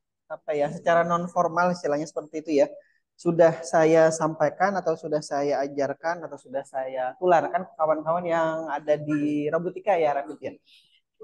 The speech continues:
Jadi kalau kawan-kawan mungkin melihat I G-nya si, eh, apa itu namanya, S B R C dot I D ya, nanti itu dari U K M Robotika itu kan ada, ada I G-nya. Mereka bisa,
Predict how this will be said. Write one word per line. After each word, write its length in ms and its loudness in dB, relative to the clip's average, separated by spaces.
Jadi 160 -2
kalau 280 6
kawan-kawan 600 2
mungkin 280 -8
melihat 400 0
I 120 -10
G-nya 400 -2
si, 200 -8
eh, 800 -8
apa 120 -20
itu 120 -16
namanya, 240 -12
S 160 -10
B 120 -2
R 120 -4
C 80 -16
dot 140 -4
I 200 -2
D 40 -6
ya, 80 -4
nanti 280 -12
itu 120 -2
dari 400 0
U 80 -8
K 160 -4
M 80 -8
Robotika 400 -6
itu 160 -8
kan 160 -6
ada, 240 0
ada 160 -4
I 160 -8
G-nya. 320 -10
Mereka 400 -6
bisa, 560 -6